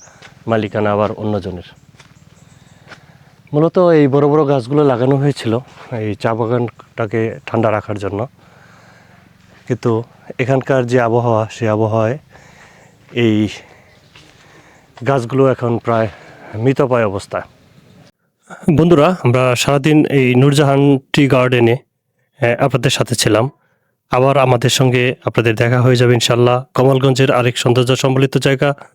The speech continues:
মাধবপুর লেক। দীর্ঘক্ষণ আমি আপনাদের সাথে ছিলাম মোহাম্মদ করিমুজ্জামান লিটন।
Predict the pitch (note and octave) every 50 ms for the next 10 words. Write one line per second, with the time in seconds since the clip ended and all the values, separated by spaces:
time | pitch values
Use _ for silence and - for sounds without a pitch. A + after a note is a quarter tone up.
0 | _ _ _ _ _ _ - C3+ C3+ C3 C3 - - A#2+ G2+ F#2+ F#2 - _ _
1 | _ _ _ _ _ _ _ _ _ _ _ _ _ _ _ _ _ _ _ _
2 | _ _ _ _ C3 B2 E3 F#3+ G3 F3+ - G3+ G3 G3 C#3+ C3+ C#3+ D3 D#3 C3+
3 | - - D#3 C#3 D#3+ D3+ - D#3 - D#3+ - - D#3 D#3 D3+ D#3 D3 C#3+ C3+ C3+
4 | C3 B2 - - - B2+ B2 A#2 A#2 A2+ A2 - A#2 A2+ A2 A#2 A2+ - B2+ E3